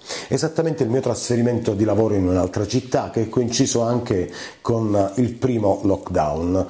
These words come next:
che io ho passato a lamentarmi, a prendermela con gli altri per il mio trasferimento e soffocando però tutto quello che provavo dentro, quindi accettando tutta quanta questa situazione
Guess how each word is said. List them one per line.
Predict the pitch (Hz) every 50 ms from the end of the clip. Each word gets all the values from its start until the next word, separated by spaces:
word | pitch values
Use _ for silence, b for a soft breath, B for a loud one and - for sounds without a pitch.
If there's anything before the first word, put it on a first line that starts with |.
| B B B B
che | B - 160
io | 160 147
ho | 120
passato | - 113 107 - - - 113 110 107 107 104 104 104
a | - 110
lamentarmi, | 107 101 98 98 101 101 - - 131 92 82 71 71 78 76 65 - B B B B B B
a | - -
prendermela | - 143 127 120 123 110 107 101 101 95
con | - 107 104
gli | 98 98 117
altri | 127 123 110 101 92 - - 92
per | 85 98 90
il | 87 87
mio | 90 90 85
trasferimento | 98 92 90 - - - 120 120 127 135 135 123 107 95 95 - 90 85 - B B B B B
e | 123 127
soffocando | 120 - - 143 135 135 - - 139 139 139 131 131 127 117 117
però | 117 120 117 120 123 127 120 123 B B B B B
tutto | - 156 156 156 - 139
quello | 113 123 123 117 110
che | 98 101 101
provavo | - 104 104 101 98 92 95
dentro, | 92 95 90 87 87 - 107
quindi | 95 113 127 127 117
accettando | 120 107 - - - 127 117 120 - - 139 123 110 104 98 92
tutta | 90 92 - - - 107
quanta | 107 110 107 - 110
questa | 101 98 92 - 123
situazione | 104 113 120 123 139 131 135 135 - - 147 139 123 110 98 90